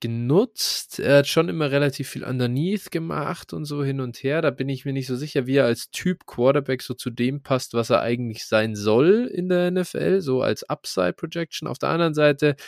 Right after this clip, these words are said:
kann man halt immer sagen, „Ja, aber hätte er in besseren Umständen gespielt, wäre die O-Line nicht sofort zusammengebrochen, hätte er auch mal einen Outside-Receiver gehabt, der gut ist, hätte er das vielleicht alles genutzt.“ Und dann sage ich, „Ja, stimmt, ich weiß es einfach nicht.“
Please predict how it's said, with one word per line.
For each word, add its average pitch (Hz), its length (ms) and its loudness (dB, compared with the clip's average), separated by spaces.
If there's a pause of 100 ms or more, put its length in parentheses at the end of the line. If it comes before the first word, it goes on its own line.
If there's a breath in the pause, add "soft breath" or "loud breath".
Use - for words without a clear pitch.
(140 loud breath)
kann 139 160 4
man 143 80 6
halt 127 140 2
immer 165 280 4
sagen, 123 340 2
„Ja, 107 760 4
aber 110 580 2
hätte 104 300 -2
er 95 80 0
in 98 80 -4
besseren - 300 -4
Umständen 117 500 -6
gespielt, 139 460 -4 (420 loud breath)
wäre 120 320 6
die 107 100 2
O-Line 104 280 4
nicht 98 140 -4
sofort 92 300 -4
zusammengebrochen, 120 880 -4 (280 loud breath)
hätte 127 340 0
er 113 220 4
auch 110 120 2
mal 113 140 2
einen 104 200 0
Outside-Receiver 107 840 2
gehabt, 104 380 0
der 104 100 6
gut 131 240 -2
ist, - 380 -2
hätte 123 280 0
er 117 80 6
das 123 160 2
vielleicht 127 260 2
alles 127 200 0
genutzt.“ 170 460 4
Und 110 60 0
dann 117 120 2
sage 135 160 6
ich, 139 80 -2
„Ja, 143 200 2
stimmt, - 500 0
ich - 160 -10
weiß 160 300 4
es 98 100 0
einfach 85 240 -2
nicht.“ - 240 -12